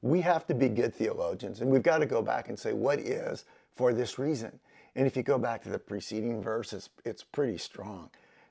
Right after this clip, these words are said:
the "for this reason" had to do with the fact that you cannot serve God and mammon. So he's saying, if you really want to get anxious, if you really want to get messed up, if you really want to lose your faith card that gets you out of jail,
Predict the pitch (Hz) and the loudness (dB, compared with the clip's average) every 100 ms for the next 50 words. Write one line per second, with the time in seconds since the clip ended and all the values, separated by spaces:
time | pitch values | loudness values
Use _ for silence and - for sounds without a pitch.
0 | - 120 - 131 151 131 127 - 123 135 | -2 -2 0 0 2 2 -2 -2 0 0
1 | 117 98 120 - 101 113 104 - 117 104 | -2 -6 -8 -6 -2 0 -2 -4 -8 -6
2 | - 101 107 110 - 127 127 127 123 - | -6 -4 -4 -6 -6 -8 -6 -6 -6 -10
3 | - 107 107 101 - - _ - 92 95 | -8 -4 -4 -6 -12 -20 _ -8 -4 -2
4 | 95 101 - 87 85 - - 85 80 65 | -2 -6 -8 -10 -10 -12 -12 -10 -10 -12
5 | - _ _ _ _ _ _ _ _ - | -16 _ _ _ _ _ _ _ _ 0
6 | 170 170 - 180 156 143 135 117 127 220 | 4 4 4 4 4 2 2 2 4 4
7 | 277 233 196 131 139 143 160 120 98 113 | 6 4 4 2 2 0 0 -2 -2 -2
8 | 139 139 156 262 247 220 202 165 170 156 | 2 4 6 8 6 6 4 4 4 2
9 | 151 - 139 131 - - - - 139 151 | 0 -2 -2 -2 -4 -10 -16 0 2 4
10 | 156 151 202 240 208 196 170 135 156 185 | 4 8 8 10 8 6 4 6 6 6
11 | 143 135 143 - 151 180 196 - 131 120 | 4 2 0 0 4 4 2 0 4 6
12 | 113 117 117 107 156 - 123 135 127 92 | 4 2 -4 -2 -4 0 2 2 2 -2
13 | 95 117 - 107 | 0 0 0 -6